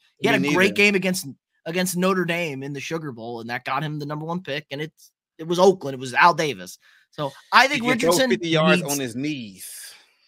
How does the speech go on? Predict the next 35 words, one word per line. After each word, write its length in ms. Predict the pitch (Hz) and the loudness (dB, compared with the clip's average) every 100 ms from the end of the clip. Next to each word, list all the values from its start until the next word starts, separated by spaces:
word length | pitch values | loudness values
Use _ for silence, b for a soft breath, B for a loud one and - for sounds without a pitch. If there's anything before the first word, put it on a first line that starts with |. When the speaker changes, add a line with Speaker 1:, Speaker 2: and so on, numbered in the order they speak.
| - | -2
Speaker 1:
Ooh, 880 | 240 349 370 320 294 262 233 196 170 | 6 6 8 6 6 2 0 -2 0
ooh. 420 | 494 554 508 359 165 | 2 4 4 2 2
And 140 | 214 | 4
every 300 | 208 233 226 | 6 4 2
quarterback 560 | - 220 196 190 190 - | -2 0 2 2 2 -2
can 120 | 175 | -4
do 160 | 175 175 | -2 0
that. 240 | 151 147 | -2 -2
Once 220 | 190 202 | -2 -2
you 80 | 202 | 0
learn 180 | 185 165 | 0 0
every 220 | 160 165 | -4 -6
quarterback 460 | 165 151 139 131 143 | -4 -4 -4 -6 -6
can 120 | 131 | -10
do 180 | 131 127 | -6 0
that 60 | |
Speaker 2:
Uh, 120 | 160 | 0
Speaker 1:
kind 200 | - 156 | 0 -2
of 60 | 185 | 0
Speaker 2:
but 80 | 175 | 2
if 60 | |
Speaker 1:
stuff. 120 | 175 147 | 2 2
Speaker 2:
you're 100 | 202 | 2
throwing 300 | 185 214 190 | 0 -2 -2
on 100 | 175 | -4
your 100 | 160 | -2
knees, 420 | 208 202 160 - b b _ | -4 -4 -6 -12 b b _
aren't, 320 | 147 190 - | -4 -4 -6
doesn't 320 | 127 170 180 180 | -4 -2 -2 -6
it 40 | |
mean 140 | 185 | -4
you're 100 | 170 | -4
down 320 | 139 139 202 208 | 0 0 0 0
Speaker 1:
<laughs> 20 | |
Speaker 2:
already? 400 | 208 220 320 | 0 -2 -4